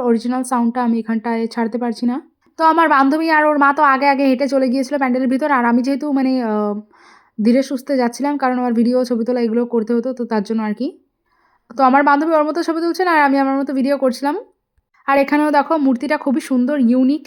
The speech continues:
ছিল, মানে আলাদা ধরনের। তো তারপরে এখানটা আমরা অনেকক্ষণ পর্যন্ত দাঁড়িয়েছিলাম যেহেতু প্যান্ডেলটা খুব সুন্দর ছিল। Then আমরা বাইরে এসে আবার ওই সেলফি জোনে ছবি তুলে এই যে আমরা আবার বের হচ্ছিলাম, মানে আবার টোটোতে বসে আমরা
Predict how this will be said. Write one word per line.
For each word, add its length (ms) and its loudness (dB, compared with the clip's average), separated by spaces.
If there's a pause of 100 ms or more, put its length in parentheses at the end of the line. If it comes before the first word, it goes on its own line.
ছিল, 140 -2 (120)
মানে 120 0 (100)
আলাদা 220 0
ধরনের। 420 0 (800)
তো 40 -2 (120)
তারপরে 320 2
এখানটা 280 0
আমরা 220 0
অনেকক্ষণ 380 -2
পর্যন্ত 260 -4 (120)
দাঁড়িয়েছিলাম 460 0
যেহেতু 280 0
প্যান্ডেলটা 400 -2
খুব 80 -8 (100)
সুন্দর 240 2 (100)
ছিল। 140 -2 (500)
Then 220 2 (160)
আমরা 200 4 (220)
বাইরে 220 2 (220)
এসে 160 -4 (140)
আবার 200 0 (120)
ওই 160 2
সেলফি 300 0
জোনে 200 0 (160)
ছবি 280 2
তুলে 200 -2 (500)
এই 140 4
যে 160 2
আমরা 180 0
আবার 200 0
বের 140 4
হচ্ছিলাম, 300 -2 (460)
মানে 200 -2 (160)
আবার 260 0
টোটোতে 320 0
বসে 260 -2
আমরা 280 -2